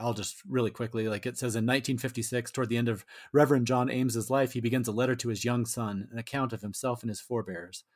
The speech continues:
Ames is the son of an Iowan preacher and the grandson of a minister who, as a young man in Maine, saw a vision of Christ bound in chains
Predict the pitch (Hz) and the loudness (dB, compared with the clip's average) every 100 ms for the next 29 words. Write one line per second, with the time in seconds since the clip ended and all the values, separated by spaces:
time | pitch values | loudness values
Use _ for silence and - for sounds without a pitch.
0 | _ _ _ _ _ _ 127 151 147 131 | _ _ _ _ _ _ 0 2 2 0
1 | 113 - 139 117 107 113 131 135 113 143 | -2 -2 0 0 -2 0 2 2 0 -2
2 | - 147 127 107 123 127 123 101 98 120 | 0 0 0 0 2 0 -2 -4 -2 -2
3 | 127 - 139 127 127 113 101 107 127 120 | -2 -2 -4 -2 -2 -2 -2 -2 0 0
4 | 120 117 104 110 123 120 - 110 104 123 | 0 0 -2 -4 -4 -6 -6 -4 -2 -2
5 | 127 - - 127 104 - 117 117 107 - | -4 -6 -2 -2 -2 -2 -2 0 -2 -4
6 | 117 120 123 | -4 -2 -6